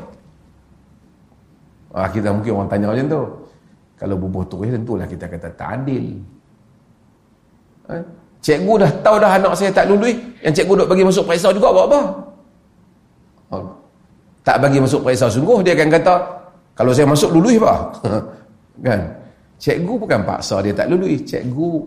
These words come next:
meramalkan dia tak lulus. Itu cikgu, Allah bukan ramal. Confirm Allah tak silap kalau Allah kata dia ahli neraka. Sebab ilmu Tuhan. Ilmu tidak memaksa manusia.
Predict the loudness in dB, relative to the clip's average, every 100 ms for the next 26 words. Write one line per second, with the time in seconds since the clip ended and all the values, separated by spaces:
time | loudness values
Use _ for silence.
0 | -2 0 2 0 0 0 2 0 0 -2
1 | -2 -4 -6 -8 -6 -2 -2 0 -2 -2
2 | 0 0 4 2 2 2 4 2 2 -2
3 | -10 -18 -20 _ _ 2 4 4 4 4
4 | 6 2 -2 -2 0 0 -2 -4 -2 -2
5 | -4 -6 -4 -2 -4 -6 -10 -6 -6 -6
6 | -12 -20 _ -8 -8 -8 -12 -16 -18 -20
7 | _ _ _ _ _ _ _ _ _ _
8 | _ _ _ _ _ _ _ _ -10 -8
9 | -8 -8 0 4 4 2 0 -6 -12 -14
10 | -18 _ _ _ _ _ _ _ _ _
11 | _ _ -2 0 0 0 -4 -8 -6 -4
12 | -4 -6 -6 -10 -10 -8 -8 -8 -12 -14
13 | -16